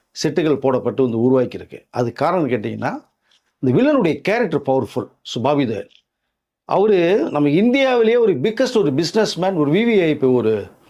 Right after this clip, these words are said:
அதா-, அதாவது அந்த கேட்டகரியில் இருக்கக்கூடிய ஒரு கேரக்டர்.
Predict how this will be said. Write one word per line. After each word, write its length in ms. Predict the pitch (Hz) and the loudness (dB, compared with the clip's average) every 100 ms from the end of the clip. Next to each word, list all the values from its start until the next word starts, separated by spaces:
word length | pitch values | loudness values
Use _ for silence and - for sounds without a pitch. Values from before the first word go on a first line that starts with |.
| _ _ _ - _ _ _ _ _ _ _ _ | _ _ _ -20 _ _ _ _ _ _ _ _
அதா-, 200 | 165 196 - | -2 0 0
அதாவது 300 | 160 180 208 185 208 165 | 2 4 4 4 2 0
அந்த 120 | 170 | 0
கேட்டகரியில் 340 | 233 254 226 | 0 0 2
இருக்கக்கூடிய 280 | 202 196 196 160 | 4 4 2 2
ஒரு 60 | 147 | 0
கேரக்டர். 380 | 131 117 - | -2 -4 -10